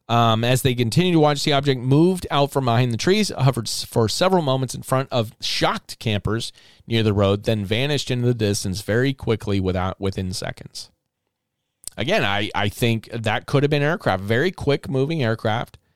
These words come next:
Um, in the evening, it's, it's just a h-, it's harder to get a gauge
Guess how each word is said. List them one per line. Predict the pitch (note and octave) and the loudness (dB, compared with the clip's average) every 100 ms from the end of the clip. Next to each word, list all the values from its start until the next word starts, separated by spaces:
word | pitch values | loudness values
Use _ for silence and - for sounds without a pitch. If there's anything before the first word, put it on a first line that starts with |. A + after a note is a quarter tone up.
| _ _ _ _ _ _ _ | _ _ _ _ _ _ _
Um, | - G2+ F#2+ F#2+ | -8 -4 -4 -4
in | G#2+ B2 | -4 0
the | F3 F#3 D3 | 0 0 -2
evening, | C#3+ D#3 F3+ | 0 -2 -2
it's, | D#3 - - | -4 -6 -8
it's | G2+ - | -8 -6
just | - A#2+ - | 0 0 2
a | C#3 | 0
h-, | B2 - - | 0 -6 -6
it's | A#2 A2 | -4 -4
harder | - A#2+ A#2+ C#3+ D3 | 0 2 4 2 0
to | F3 | -6
get | E3 A#2+ G#2 A#2 | -6 -2 0 0
a | B2 | -4
gauge | G#2+ G#2+ G2+ G#2+ | -4 -2 0 -2